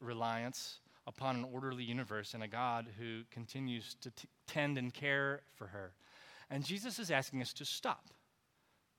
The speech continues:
think, consider, be outside. If ever you do any of those things,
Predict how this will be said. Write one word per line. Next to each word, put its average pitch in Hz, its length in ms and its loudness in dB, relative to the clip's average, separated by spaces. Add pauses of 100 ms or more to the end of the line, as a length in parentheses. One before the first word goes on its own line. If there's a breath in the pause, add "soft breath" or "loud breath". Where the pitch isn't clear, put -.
(580)
think, - 520 0 (1400)
consider, 185 600 4 (1900)
be 190 140 4
outside. 202 480 10 (2250)
If 139 100 4
ever 262 160 12
you 220 120 10
do 185 160 10
any 226 180 12
of 175 100 8
those 143 200 2
things, - 500 -10